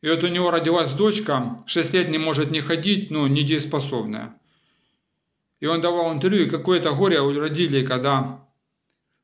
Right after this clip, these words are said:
ребенка нуж-, нужно, ну, калека родился, нужно всю жизнь теперь ухаживать. Это тяжелое испытание.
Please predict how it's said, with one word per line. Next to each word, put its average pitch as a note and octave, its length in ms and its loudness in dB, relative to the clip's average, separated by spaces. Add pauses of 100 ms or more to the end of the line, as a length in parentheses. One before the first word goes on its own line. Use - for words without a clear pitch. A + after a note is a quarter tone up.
ребенка C#3 680 0
нуж-, C#3 240 -2
нужно, D3 480 -2
ну, F3+ 280 0
калека C#3+ 420 0
родился, C3+ 420 0
нужно C3 300 -2
всю C3 160 -6
жизнь C3+ 220 -2
теперь A#2+ 280 -6
ухаживать. A2+ 640 -14 (640)
Это C3+ 260 0
тяжелое C3+ 520 0
испытание. B2 560 -12